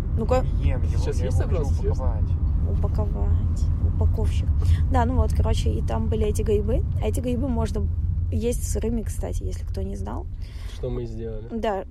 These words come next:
Speaker 1: что мы и сделали. И я как бы кусаю этот гаиб. Но я не умею красиво есть. Я как бы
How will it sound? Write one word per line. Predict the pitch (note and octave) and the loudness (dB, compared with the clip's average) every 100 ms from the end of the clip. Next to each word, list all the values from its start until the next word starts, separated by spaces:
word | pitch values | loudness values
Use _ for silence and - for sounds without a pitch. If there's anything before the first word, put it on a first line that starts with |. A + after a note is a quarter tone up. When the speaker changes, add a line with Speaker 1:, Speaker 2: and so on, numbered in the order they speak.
| - | -12
Speaker 1:
что | - - A#3 | -12 -6 -4
мы | A3+ G#3+ | -4 -6
и | |
сделали. | G3+ G3+ G#3 G3+ | -6 -6 -4 -4
И | F#3+ G#3+ | -6 -6
я | G#3+ | -6
как | A#3 A#3 | -8 -10
бы | A3 | -12
кусаю | - G#3 - A3 G#3+ | -12 -10 -6 -4 -4
этот | G#3+ G3+ | -6 -4
гаиб. | G#3+ G#3+ D4 - - - - - - - - - | -4 -2 -6 -10 -16 -16 -16 -16 -16 -16 -14 -12
Но | A#3 | -8
я | B3 | -4
не | C#4+ | -2
умею | C#4+ A3+ | -2 -4
красиво | - A3 - A3+ | -6 -8 -6 -4
есть. | G#3+ A3+ - - - - - - | -4 -4 -8 -8 -14 -16 -14 -14
Я | |
как | A3+ A3+ | -12 -10
бы | G3+ G#3 | -8 -8